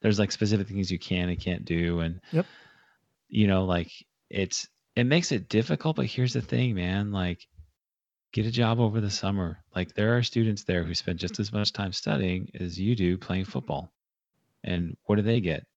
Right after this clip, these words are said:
Speaker 1: You know, if they want extra tutoring time, they have to pay for it. Like, if they wanna have their own study hall, like, why, they're just gonna have to stay at home. Like, if they wanna go and talk to their advisor, they have to set up an appointment, and it could take days or weeks.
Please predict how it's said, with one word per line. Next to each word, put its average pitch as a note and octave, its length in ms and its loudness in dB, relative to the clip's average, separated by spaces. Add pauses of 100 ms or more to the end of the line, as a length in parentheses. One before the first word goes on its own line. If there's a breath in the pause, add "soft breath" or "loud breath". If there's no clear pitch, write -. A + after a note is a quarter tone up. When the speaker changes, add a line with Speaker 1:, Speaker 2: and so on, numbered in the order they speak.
(160)
Speaker 1:
You F#2 120 -4
know, E2 200 -4
if - 100 -10
they G2 140 4
want G#2+ 240 0
extra F#2+ 480 0 (520)
tutoring G#2+ 440 6
time, E2 260 -2
they F#2+ 80 2
have A#2 120 0
to - 60 -14
pay A2+ 180 -2
for D2 320 -6
it. F#2 80 -16 (920 soft breath)
Like, G2 240 0
if F#2 160 -4
they G#2 260 6
wanna G#2 240 4
have G2 220 0
their F#2+ 200 0
own G2 500 4 (680 soft breath)
study A2 440 2
hall, E2+ 400 -2
like, E2 220 -2 (1300)
why, E2 200 0 (120)
they're F2+ 260 0
just F#2 160 -6
gonna F#2 140 -2
have F2+ 80 -10
to - 40 -10
stay E2+ 220 -2
at D#2+ 80 -2
home. G2 460 -2
Like, - 280 -4
if F#2+ 140 -8
they F#2+ 160 0
wanna F#2 240 0
go F#2 200 0
and F2+ 100 -4
talk F2 180 -4
to F2 80 -10
their E2 140 -4
advisor, F2 380 -2
they D#2+ 100 -4
have D#2+ 120 -6
to E2 100 -4
set E2 180 -6
up D#2+ 140 -10
an D#2+ 40 -6
appointment, F#2 440 -4
and D#2+ 100 -6
it D#2+ 100 -8
could - 140 -16
take D#2 240 -6
days D2+ 240 -6
or D2 80 -8
weeks. E2+ 400 -8